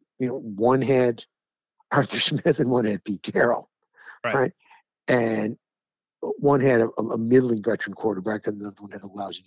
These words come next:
Speaker 1: young quarterback. Um, Seattle's a quarterback away from being really good.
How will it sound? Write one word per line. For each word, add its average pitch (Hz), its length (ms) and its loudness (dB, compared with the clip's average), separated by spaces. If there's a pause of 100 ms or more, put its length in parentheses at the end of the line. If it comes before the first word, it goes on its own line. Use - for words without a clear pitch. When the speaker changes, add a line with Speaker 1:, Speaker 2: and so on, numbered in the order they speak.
Speaker 1:
young 104 120 -18
quarterback. - 380 -20 (680)
Um, 107 340 0 (680)
Seattle's 170 480 4
a 151 60 0
quarterback 135 480 0
away 147 140 2
from - 160 -12
being 151 140 4
really 165 220 2
good. 190 320 4